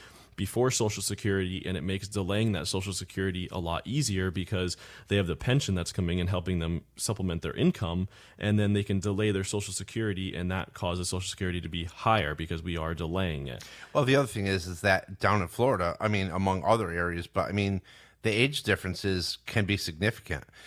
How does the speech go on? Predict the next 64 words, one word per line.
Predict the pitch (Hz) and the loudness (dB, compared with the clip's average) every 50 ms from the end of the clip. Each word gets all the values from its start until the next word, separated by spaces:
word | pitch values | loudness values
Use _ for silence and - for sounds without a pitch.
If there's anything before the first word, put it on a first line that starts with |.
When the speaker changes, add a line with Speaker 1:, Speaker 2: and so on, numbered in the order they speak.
| - - - - | -20 -20 -12 -4
Speaker 2:
And | 98 98 95 | -2 -2 0
so | - - 110 | 2 4 4
a | 101 | 4
lot | 101 101 113 127 127 | 4 4 2 2 0
of | 117 | 0
times, | - 107 101 98 92 87 90 | 0 0 2 2 0 -2 -6
if | 87 - | -8 -4
there's | - 113 113 - | -2 -4 -2 -2
a | 95 | -6
ten | - - - 113 101 | -8 -4 -2 0 0
or | 95 | 0
twelve | - - - - 104 98 90 92 | 0 -2 0 2 2 2 2 2
year, | 90 95 95 95 87 - - _ | 0 2 2 2 0 -2 -6 _
uh, | - 92 90 87 82 | 2 2 4 2 2
age | - 82 104 113 107 - | 0 -2 -2 -2 -2 -4
difference, | - 98 85 - - 82 80 73 - - - - - - - - - - _ | -2 -2 -2 -2 -2 -6 -6 -6 -8 -12 -14 -16 -20 -20 -20 -20 -20 -20 _
we | - 107 165 | -2 0 2
have | 233 254 - | 2 2 0
to | - | -2
factor | 131 - 131 113 107 - 104 | 0 2 2 2 2 2 -2
that | 87 92 98 110 113 | 2 4 4 6 4
in | 98 85 87 | 4 0 -2
too. | - - 156 175 - 71 73 - - - - - - - | -4 -4 -2 -2 -2 -4 -6 -12 -16 -20 -20 -20 -12 -2
And | - 113 117 110 113 | 2 2 2 2 2
there's | 117 113 110 | 0 -2 -2
a | 113 | -2
lot | 113 127 143 147 | 0 2 2 2
of | 135 | 0
times, | - - 120 117 110 107 98 92 - | -2 -2 0 2 2 2 0 0 0
you | 117 | 2
know, | 107 98 98 92 - | 4 4 2 0 -2
especially | - 104 - - - 123 117 - 139 127 | -6 -6 -6 -4 -6 -6 -4 0 0 0
if, | 107 - - - _ | 0 -2 -8 -8 _
if | 101 95 - | -6 -4 -4
it's | 95 - - | -6 -6 -6
a | 92 | -10
female, | - - 127 135 147 127 104 92 98 | -6 -2 0 0 2 4 4 2 2
because | 98 107 95 - 113 110 101 - - - - - - | 0 -2 0 2 2 2 4 2 -2 -6 -8 -12 -14
from | - - 98 85 71 | -6 -4 -4 -2 -2
statistical | - - - 95 92 - - 113 104 - - - - 90 87 85 | -4 -6 -4 -6 -4 0 0 -2 -2 -2 -10 -6 -4 -4 -4 -4
points | - - - 95 92 85 78 | -6 -8 -4 -4 -4 -2 -4
of | 87 78 | -4 -4
view, | 80 82 80 90 98 104 - - - - - - - | -2 0 0 0 0 -2 -6 -14 -18 -18 -18 -16 -2
uh, | - 92 98 92 90 90 | 4 4 6 6 4 2
the | 92 104 | 0 -4
female | - - 139 139 139 123 101 | -2 0 0 2 4 4 4
is | 101 - | 2 2
going | - 104 104 101 98 98 | 2 0 0 0 0 -2
to | - 101 | -4 -4
live | 92 95 95 92 92 | 0 0 0 0 0
significantly | - 98 85 80 92 87 - - 98 90 80 85 87 | -4 -4 -2 0 0 0 0 -2 -4 -2 -2 -2 -4
longer | 80 87 92 95 87 87 | -2 0 0 0 0 0
than | 82 92 85 | 0 0 -2
the | 80 | 0
male, | 73 87 123 135 101 82 78 | 0 0 0 2 2 0 -2
especially | 64 92 - - - 107 - - 98 98 92 73 90 | -4 -6 -6 -2 -2 -2 0 0 -4 -2 -2 -2 -4
if | 85 - | -4 -2
they | - 95 | 2 4
are | 92 92 104 | 4 4 4
ten | - - - 95 90 | 2 0 -4 -4 -4
to | 87 85 | -4 -6
twelve | - - 92 92 90 90 | -4 0 0 0 0 -2
years | 82 90 92 - | -4 -6 -6 -2
long, | - 98 107 131 | 0 0 0 0